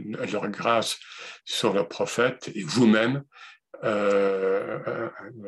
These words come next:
activez cette demande de grâce sur lui. Hein, donc, c'est un verset coranique. Euh,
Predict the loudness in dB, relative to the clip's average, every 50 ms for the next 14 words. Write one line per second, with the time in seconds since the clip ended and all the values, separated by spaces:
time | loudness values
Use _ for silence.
0 | -12 -12 -12 -14 -14 -6 -4 -4 -4 -2 -4 -2 -2 0 0 2 2 2 2 0
1 | 0 -2 -2 -4 -6 -8 -4 0 0 0 0 0 -2 -4 -6 -8 -8 -4 -2 -2
2 | -2 -2 -4 -6 -6 -8 -8 -8 -10 -12 -12 -16 -18 -18 _ -16 -16 -14 -12 -14
3 | -12 -8 -8 -8 -8 -8 -10 -8 -6 -6 -4 -4 -6 -6 -8 -6 -6 -6 -6 -6
4 | -10 -14 -14 -16 -16 -16 -18 -16 -14 -12 -10 -8 -8 -10 -12 -14 -8 0 2 4
5 | 6 6 6 6 6 4 4 2